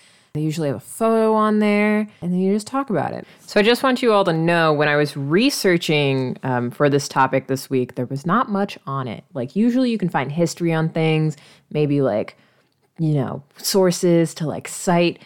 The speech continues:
Um, and when I was searching for family newsletters, I got, like, a lot of example family newsletters, especially through Pinterest. People really like posting their family newsletters on Pinterest.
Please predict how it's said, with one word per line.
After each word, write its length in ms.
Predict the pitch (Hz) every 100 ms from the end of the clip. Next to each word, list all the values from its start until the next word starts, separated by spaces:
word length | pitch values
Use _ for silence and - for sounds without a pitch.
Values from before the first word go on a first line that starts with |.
| _ _ -
Um, 360 | 156 147 139
and 140 | 139 151
when 100 | 156
I 140 | 156
was 100 | 151
searching 760 | - - 247 254 208 170 156 143
for 160 | 143
family 280 | 143 147 143
newsletters, 480 | 143 151 143 131 135
I 60 | 139
got, 180 | 160
like, 140 | 165 151
a 80 | 139
lot 180 | 143
of 80 | 135
example 680 | 113 107 117 127 196 254 254
family 380 | 262 254 269 269
newsletters, 440 | 277 269 294 269
especially 520 | - - 294 - 220
through 200 | 202 135 127
Pinterest. 640 | - 165 139 - - -
People 280 | 139 143 131
really 300 | 143 156 143
like 260 | 131 101
posting 380 | - 110 - 101
their 60 | 98
family 320 | 117 85 82
newsletters 480 | 92 - 110 110 120
on 140 | 127
Pinterest. 540 | - 156 156 160 156